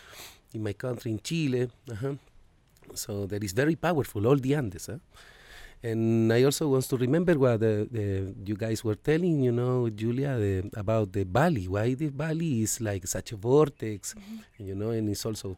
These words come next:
Speaker 1: Thailand and all this area is because if you set the planet, this is like in the other side. So you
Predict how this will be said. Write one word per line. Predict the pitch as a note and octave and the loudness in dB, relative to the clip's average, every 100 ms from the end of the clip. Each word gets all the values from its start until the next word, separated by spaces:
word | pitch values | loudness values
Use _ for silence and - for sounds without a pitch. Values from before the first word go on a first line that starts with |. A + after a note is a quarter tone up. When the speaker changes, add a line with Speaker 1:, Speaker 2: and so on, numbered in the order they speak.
| - | -6
Speaker 1:
Thailand | C3+ E3 C3+ A2 G#2+ G2+ | -4 -2 -2 -2 -4 -4
and | G2 A2 | -6 -4
all | C3+ | -4
this | C#3 C#3 - - - - - - - | -4 -4 -6 -12 -20 -20 -20 -20 -4
area | D#3+ F3+ B2 G#2 | 2 2 2 0
is | G2+ G#2+ | -2 -4
because | A2+ G#2 C#3+ C#3 - | -6 -8 -8 -8 -8
if | G#2 - | -12 -12
you | A2 G2+ E2 - - | -10 -8 -10 -18 -20
set | - - E3 D#3 | -10 -2 -2 0
the | C#3 | -4
planet, | D3+ D#3+ B2+ G#2+ - | -4 -2 0 -2 -4
this | - C3+ C#3 | -10 -6 -4
is | B2 - | -4 -4
like | A2+ G#2 - - _ _ - - - - - _ | -2 -2 -4 -18 _ _ -20 -20 -20 -20 -20 _
in | A2 | -4
the | A#2+ | 0
other | C#3 | 2
side. | C3+ - D#3 A2 | 0 0 -2 -2
So | A#2+ | -4
you | G#2+ | -4